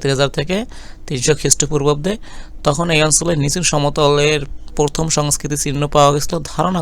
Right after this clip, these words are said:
করা যায় চার হাজার খ্রিস্টপূর্বের শেষের দিকে কয়েকটি জনগোষ্ঠী এই অঞ্চলে বসতি গড়ে তুলেছিল। প্রাথমিক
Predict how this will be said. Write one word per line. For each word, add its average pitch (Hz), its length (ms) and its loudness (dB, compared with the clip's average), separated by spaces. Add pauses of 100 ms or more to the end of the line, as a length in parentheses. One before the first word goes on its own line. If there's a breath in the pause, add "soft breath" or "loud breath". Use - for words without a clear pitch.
করা 123 200 2
যায় 135 180 0
চার 127 140 2
হাজার 127 200 0
খ্রিস্টপূর্বের 147 540 0
শেষের 139 280 0
দিকে 165 160 2 (600 loud breath)
কয়েকটি 180 260 2 (100)
জনগোষ্ঠী 147 500 4
এই 135 100 6
অঞ্চলে 131 320 0
বসতি 131 320 2
গড়ে 135 180 4
তুলেছিল। 135 240 -2 (120)
প্রাথমিক 135 360 0